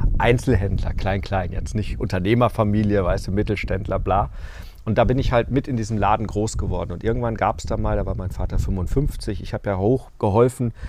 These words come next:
bis ich dann irgendwann meinen eigenen Job nach dem Studium angefangen hab. Und selbst da hab ich in den Ferien noch ausgeholfen, wo er im Auto saß,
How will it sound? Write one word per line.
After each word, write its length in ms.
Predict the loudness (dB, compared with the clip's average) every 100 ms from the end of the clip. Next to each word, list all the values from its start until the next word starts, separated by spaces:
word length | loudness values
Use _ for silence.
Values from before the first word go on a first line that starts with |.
| -8 -4
bis 140 | -2
ich 40 | 0
dann 120 | 0
irgendwann 300 | 0 0 0
meinen 180 | 0 0
eigenen 320 | 0 0 0
Job 240 | -2 -2
nach 140 | -6 -6
dem 80 |
Studium 540 | -6 0 2 2 0 -2 -6 -8 -4
angefangen 560 | -2 -2 -4 -4 -4 -4
hab. 160 | -6 -4
Und 100 | -2
selbst 300 | -2 -2 0
da 60 |
hab 100 | 0
ich 80 | -2
in 60 | -6
den 100 | -6
Ferien 320 | -8 -6 -6
noch 160 | -6
ausgeholfen, 640 | -6 -8 -6 -4 -4 -4 -2
wo 80 |
er 80 | -2
im 100 | -2
Auto 300 | -2 -2 -2
saß, 440 | -2 0 0 0